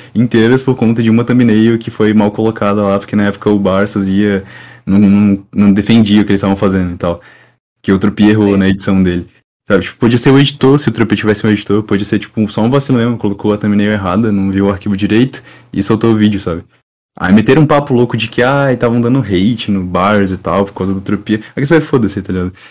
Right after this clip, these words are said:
Speaker 1: Tipo, aí eu falei, caralho, eu fiquei uma semana inteira com aquilo na cabeça, uns caras me xingando no Twitter, é, briga com comunidade de opinião, eu percebi que eu não, não precisava, tá ligado? Ficar tretando com esse pessoal. E aí eu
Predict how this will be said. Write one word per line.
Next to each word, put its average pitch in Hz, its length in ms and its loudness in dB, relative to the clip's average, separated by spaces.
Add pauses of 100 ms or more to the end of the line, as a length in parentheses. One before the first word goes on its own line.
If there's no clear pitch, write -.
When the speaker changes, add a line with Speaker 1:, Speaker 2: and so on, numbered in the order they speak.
(140)
Speaker 1:
Tipo, 104 580 2
aí 92 160 2
eu 113 100 4
falei, 113 320 2
caralho, 110 400 0
eu 95 40 -2
fiquei 95 180 -6
uma 104 120 4
semana 107 280 2
inteira 123 320 0
com 113 60 -12
aquilo 110 160 -2
na 104 120 0
cabeça, 95 480 -4
uns - 80 -8
caras 101 220 0
me 101 60 0
xingando 101 320 0
no 101 140 -2
Twitter, 101 800 -2 (400)
é, 82 180 -2
briga 101 260 0
com 107 60 -2
comunidade 104 300 4
de 107 60 2
opinião, 104 200 0
eu 101 40 -2
percebi 107 260 -2
que 104 120 -6
eu 110 40 0
não, 104 340 0 (640)
não 107 120 0
precisava, 131 400 2
tá 104 100 -8
ligado? 98 220 -2
Ficar 98 240 -4
tretando 101 320 -4
com - 60 -14
esse - 100 -12
pessoal. 101 500 -2
E 92 100 -4
aí 92 320 -2
eu 101 540 0